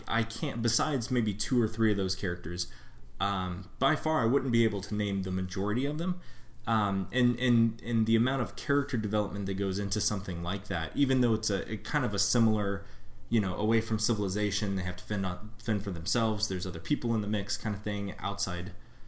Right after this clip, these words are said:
kind of forces happening. Uh, even though on the surface, um, the, those two shows have similar themes, I think Lost is just wildly more successful,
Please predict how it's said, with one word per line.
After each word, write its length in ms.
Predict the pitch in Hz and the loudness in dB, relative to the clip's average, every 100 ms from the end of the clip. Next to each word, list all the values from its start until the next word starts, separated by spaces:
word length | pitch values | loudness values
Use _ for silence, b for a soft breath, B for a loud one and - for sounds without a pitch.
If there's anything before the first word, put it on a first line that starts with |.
| b | b
kind 140 | - 95 | -6 -6
of 80 | - | -2
forces 400 | 139 127 123 110 | 0 2 2 0
happening. 500 | 110 104 104 101 98 b b b b - | 0 -2 -2 -2 -4 b b b b 0
Uh, 220 | 110 104 | 0 2
even 200 | 170 175 | 2 2
though 100 | 147 | 2
on 180 | 123 110 | 2 0
the 60 | |
surface, 760 | 92 - 170 175 120 104 - - 101 | 2 0 0 0 0 2 2 0 -2
um, 520 | 107 98 92 90 92 - - 120 | -2 0 -2 -2 -6 -10 -8 0
the, 120 | 123 117 | 2 2
those 260 | 117 117 - | 2 2 2
two 220 | - 113 | 4 4
shows 360 | 110 123 117 | 4 2 2
have 160 | - 104 | 0 -2
similar 440 | - 123 110 95 | 0 2 2 0
themes, 640 | 85 - 131 117 90 90 - b b b b | -2 -4 0 0 0 -2 -4 b b b b
I 80 | 117 | -2
think 280 | 113 120 101 | 2 2 2
Lost 340 | 104 113 113 | -2 0 0
is 100 | 113 | 0
just 220 | 92 101 98 | -2 -4 -2
wildly 420 | 101 104 101 95 | 0 2 0 0
more 180 | 98 95 | 0 -2
successful, 840 | - 90 104 101 - 92 87 110 | -2 0 0 0 -2 -2 -4 -6